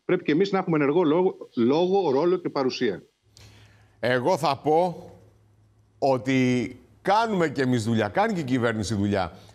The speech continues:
Speaker 2: Θα χρησιμοποιήσω τα λόγια του Έντι Ζεμενίδη, της εμβληματικής αυτής φυσιογνωμίας της Ομογένειας, ο οποίος, σχολιάζοντας τις ανεκδιήγητες δηλώσεις του κυρίου Συρίγου για το ότι το να πάρει η Τουρκία τα F δεκαέξι είναι προς το συμφέρον της Ελλάδας,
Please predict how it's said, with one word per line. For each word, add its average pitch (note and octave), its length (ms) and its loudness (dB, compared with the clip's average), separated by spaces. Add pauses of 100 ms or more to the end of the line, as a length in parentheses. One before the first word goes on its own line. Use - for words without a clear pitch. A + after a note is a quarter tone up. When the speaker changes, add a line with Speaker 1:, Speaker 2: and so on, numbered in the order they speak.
(140)
Speaker 2:
Θα - 520 -4
χρησιμοποιήσω D3 720 -2
τα E3 160 0
λόγια E3+ 320 0
του C#3 100 -2
Έντι E3 220 0
Ζεμενίδη, D3+ 880 -2 (240)
της E3+ 180 -4
εμβληματικής D3+ 580 -2
αυτής C3 240 -6
φυσιογνωμίας A#2+ 720 -2
της - 140 -6
Ομογένειας, D3+ 640 -2 (320)
ο E3 120 0
οποίος, E3+ 600 -2
σχολιάζοντας E3 880 -2
τις C#3+ 160 -4
ανεκδιήγητες C#3+ 720 -4
δηλώσεις B2 440 -2
του A#2+ 100 -8
κυρίου B2+ 300 0
Συρίγου A2 680 -2 (240)
για A#2+ 280 -2
το A#2 140 -2
ότι G#2 400 -2 (280)
το B2+ 120 -2
να A#2 160 -2
πάρει D#3 240 0
η C#3+ 40 -4
Τουρκία A2+ 760 -4
τα B2 180 0
F - 80 -14
δεκαέξι C3 480 -4
είναι C3 160 -2
προς C3+ 200 -4
το C#3+ 100 -2
συμφέρον B2 560 -2
της G2+ 160 -6
Ελλάδας, D#3+ 600 -4